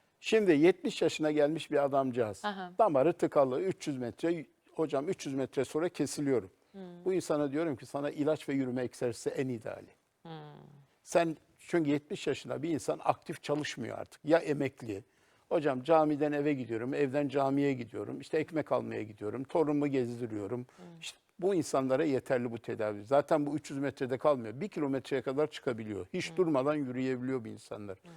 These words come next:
Speaker 1: Üç ay içerisinde.
Speaker 2: Hmm.
Speaker 1: Ha hocam, e, bu dediklerinizi yapmadık, atladık. E,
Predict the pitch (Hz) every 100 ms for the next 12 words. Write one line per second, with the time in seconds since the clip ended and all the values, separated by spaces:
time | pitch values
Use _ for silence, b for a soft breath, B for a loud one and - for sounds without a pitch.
0 | 156 180 165 139 120 - 117 104 - 95
1 | 92 _ 165 156 151 b b b - 180
2 | 165 156 156 123 120 143 135 139 151 185
3 | 165 151 - 147 131 131 147 - 127 107
4 | 113 - 135 - 135 104 - - _ b
5 | b - 127 120 113